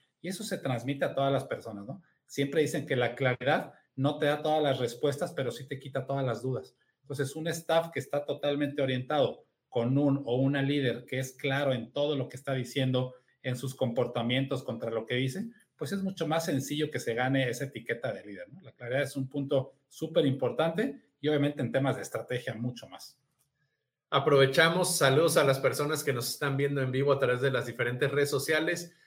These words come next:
Speaker 2: Recordarles, estamos hablando de liderazgo, de liderazgo inspirador, enfocado específicamente alrededor de los comportamientos alineados a la estrategia de la empresa.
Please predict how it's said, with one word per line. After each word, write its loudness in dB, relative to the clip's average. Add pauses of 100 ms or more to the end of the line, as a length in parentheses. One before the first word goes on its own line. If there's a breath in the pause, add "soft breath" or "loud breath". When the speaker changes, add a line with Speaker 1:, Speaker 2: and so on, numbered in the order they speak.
(180 soft breath)
Speaker 2:
Recordarles, 4
estamos -2
hablando 4
de 8
liderazgo, 2
de 0
liderazgo 0
inspirador, 0 (220 loud breath)
enfocado 0
específicamente -2
alrededor 2
de -2
los -2
comportamientos -4 (360)
alineados 0
a 4
la 0
estrategia 0
de 0
la -8
empresa. -6